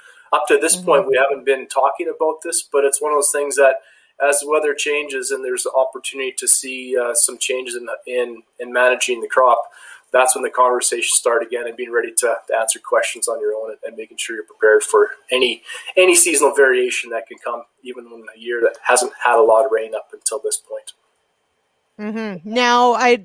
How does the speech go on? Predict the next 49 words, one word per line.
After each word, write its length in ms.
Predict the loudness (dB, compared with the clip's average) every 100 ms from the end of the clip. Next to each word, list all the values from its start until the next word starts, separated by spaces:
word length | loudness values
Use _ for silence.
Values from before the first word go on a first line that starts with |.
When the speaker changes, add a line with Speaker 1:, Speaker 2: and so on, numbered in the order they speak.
| -6
Speaker 2:
and, 340 | -4 -4 -4
and 300 | -4 -4 -2
that's 220 | 0 0 0
just 160 | -2
it. 140 | -2 0
We, 140 | -6
we 220 | -6 -6
did 180 | -2 0
have, 220 | 0 0
of 80 | -2
course, 260 | -4 -4 -4
excessively 640 | -10 -2 0 0 -4 -4
dry 340 | 0 2 2
conditions 460 | -2 -6 -8 -8 -12
in 80 | -12
some 220 | -10 -8
areas, 360 | -8 -6 -6 -2
but, 100 | -2
Speaker 1:
Yeah. 120 | -2 -10 _
Speaker 2:
but 200 | -8 -8
to 200 | -6 0
a 60 | 2
dry 240 | 4 2
bias 400 | 2 2 2 0
in 200 | -4 -6
many. 420 | -2 0 -2 -6 -12 -20 -20 -4
Um, 240 | 2 2 2
one 360 | -2 2 4 4
of 120 | 2
the 80 | -2
things 240 | -2 -2
that 100 | -4 0
I've 440 | 4 4 4 0
seen 460 | -10 -6 -4 -4 -6
coming 320 | -6 -4 -2
in, 340 | 0 0 -2 -4
and 280 | -4 -4
I 100 | -4
don't 80 | -2
know 100 | -2
if 100 | -4
either 200 | -2 -2
of 100 | -2
you 160 | -6 -10
can 120 | -12
comment 360 | -6 -4 -4 -4
on 180 | -4
this, 200 | -4 -4
but 180 | -2 -6